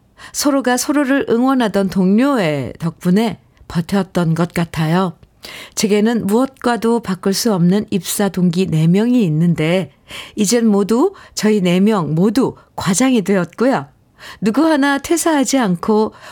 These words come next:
워킹맘으로 열심히 으쌰으쌰 지냅니다. 하루빨리 리모델링이 끝나서 일터로 돌아가 열심히 일하고 싶어요. 제가 듣고 싶은 노래는 최백호님의 영일만 친구인데요.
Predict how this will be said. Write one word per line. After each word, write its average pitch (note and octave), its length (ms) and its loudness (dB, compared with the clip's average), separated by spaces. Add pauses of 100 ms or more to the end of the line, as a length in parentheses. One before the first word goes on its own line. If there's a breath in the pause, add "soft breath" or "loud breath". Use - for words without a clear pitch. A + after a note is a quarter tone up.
워킹맘으로 E3+ 920 0
열심히 G3+ 760 0
으쌰으쌰 E3 840 -2
지냅니다. D#3+ 840 0 (680 loud breath)
하루빨리 C4 760 0
리모델링이 G3 680 2
끝나서 G#3 640 0
일터로 F#3 600 0
돌아가 E3 500 -2 (200 loud breath)
열심히 F3 480 0
일하고 F3+ 380 -2
싶어요. F3 580 -2 (460 loud breath)
제가 A#3+ 240 0
듣고 B3 240 -2
싶은 B3 300 -2
노래는 A3+ 460 2
최백호님의 G3+ 840 0
영일만 D#3+ 580 0
친구인데요. A3 880 0